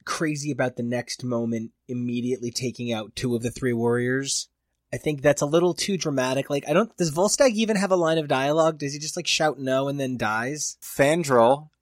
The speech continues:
Speaker 2: only grunts as he is stabbed to death, and that's what Zachary Levi was paid for. Volstagg gets out about half a sentence before Hela kills him. Hogan not in this scene.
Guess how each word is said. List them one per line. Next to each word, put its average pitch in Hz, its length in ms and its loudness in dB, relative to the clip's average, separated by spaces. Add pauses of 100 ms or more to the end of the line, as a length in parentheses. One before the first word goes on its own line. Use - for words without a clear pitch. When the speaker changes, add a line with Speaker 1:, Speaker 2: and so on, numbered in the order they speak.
Speaker 2:
only 139 300 2
grunts 123 640 2
as 123 220 -4
he 127 120 -4
is 113 120 -2
stabbed 104 380 -4
to 101 60 -12
death, 95 300 -4
and 104 140 -8
that's 107 200 -4
what 113 140 -6
Zachary 107 420 -2
Levi 104 240 -4
was 95 160 -8
paid 95 240 -8
for. 90 340 -8 (420)
Volstagg 110 1000 4 (280)
gets 131 280 0
out 127 220 4
about 117 300 0
half 117 380 -2
a 127 60 -2
sentence - 760 -4 (280)
before 165 320 4
Hela 165 280 -2
kills 175 360 -4
him. 196 320 -2
Hogan 165 300 2
not 147 200 4
in 147 180 0
this 151 200 0
scene. 95 440 -4